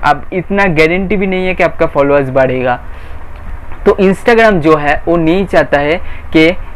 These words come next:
कोई आदमी ऐसे ही बड़ा हो जाए, तो उसके लिए उसको पैसा कमाने के लिए वो इस method को,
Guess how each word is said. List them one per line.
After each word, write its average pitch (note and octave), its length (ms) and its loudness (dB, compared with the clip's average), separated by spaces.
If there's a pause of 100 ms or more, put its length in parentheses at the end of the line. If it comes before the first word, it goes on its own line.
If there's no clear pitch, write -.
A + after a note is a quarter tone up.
(120)
कोई E3 220 6
आदमी D3+ 440 2
ऐसे C#3+ 440 0
ही D#3+ 80 4
बड़ा C#3 280 4
हो C3+ 180 -2
जाए, B2+ 260 0
तो E3 180 -2
उसके - 400 0
लिए F3+ 200 2
उसको F3+ 340 0
पैसा D3+ 400 2
कमाने D#3 380 0
के D#3 100 0
लिए E3+ 200 4
वो D#3 240 4
इस D#3 420 0
method D3+ 440 0
को, F3+ 200 2